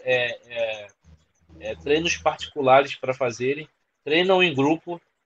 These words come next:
Até o Paulo Antunes, uma vez, ele já cobriu no próprio Instagram dele ali, ele, lá em Miami, muitos jogadores preferem muito por causa do calor, então eles treinam, fazem mini camps particulares deles. Até o próprio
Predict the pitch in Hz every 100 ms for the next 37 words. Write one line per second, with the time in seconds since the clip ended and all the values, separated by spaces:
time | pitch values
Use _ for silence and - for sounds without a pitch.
0 | - 113 - 170 170 170 170 156 156 156
1 | 143 147 143 143 143 139 131 143 - 135
2 | 135 139 131 139 - - 135 135 127 127
3 | 123 120 135 143 127 - _ 123 131 131
4 | 120 131 143 131 127 147 - 147 135 131
5 | 135 - 131 - 131 131 - _ _ 147
6 | 135 135 - 156 131 123 - 127 131 -
7 | 135 139 131 123 135 135 139 147 156 -
8 | 143 151 139 - 139 139 - - 131 135
9 | 135 - 120 139 _ _ _ _ _ _
10 | _ _ _ 143 151 151 143 -